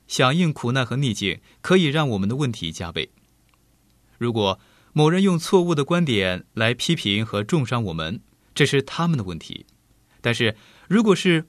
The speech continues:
我用错误的态度去回应，那么这样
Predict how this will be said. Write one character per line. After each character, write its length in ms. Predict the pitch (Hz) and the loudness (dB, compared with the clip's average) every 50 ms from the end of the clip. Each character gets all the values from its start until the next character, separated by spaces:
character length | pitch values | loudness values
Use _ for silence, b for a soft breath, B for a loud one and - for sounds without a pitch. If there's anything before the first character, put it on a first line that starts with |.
| _ | _
我 220 | - 143 139 131 156 | 0 2 4 4 4
用 180 | 208 240 202 | 4 4 2
错 280 | 165 - - - 202 180 | 2 0 2 4 4 4
误 120 | 170 175 | 4 2
的 100 | 160 151 | 0 0
态 260 | 139 - 180 165 139 | 0 0 0 0 0
度 120 | 120 127 120 | 0 0 -2
去 200 | 110 - 120 110 | -2 -2 -2 -4
回 260 | 98 - - 90 92 | -4 -4 -4 -4 -2
应， 240 | 123 180 156 104 - _ _ _ _ _ _ _ _ - | 0 0 0 -2 -4 _ _ _ _ _ _ _ _ -2
那 100 | 120 117 | 0 0
么 100 | 113 110 | 0 0
这 140 | - 120 | 0 2
样 160 | 107 92 87 | 2 0 0